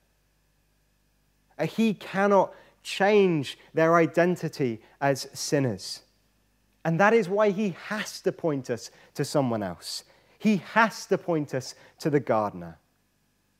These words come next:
John tells us in verse sixteen that Jesus will baptize you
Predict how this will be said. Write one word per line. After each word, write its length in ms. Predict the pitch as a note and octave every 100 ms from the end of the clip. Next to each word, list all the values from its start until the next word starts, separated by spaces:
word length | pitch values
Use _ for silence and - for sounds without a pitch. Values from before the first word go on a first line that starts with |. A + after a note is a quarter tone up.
| _ _ _ _ _ _ _ _ _ _ _ _ _ _ _ _ -
John 200 | D#3+ D#3+
tells 280 | D#3+ D#3
us 140 | C#3+ D3
in 100 | C3+
verse 320 | D3 D3 -
sixteen 560 | - - - - D3+ D3+
that 180 | C#3+ -
Jesus 520 | D3+ E3+ F3+ F3 -
will 120 | B2+
baptize 760 | G#2+ - - - E3+ E3+ D#3 E3+
you 140 | D#3+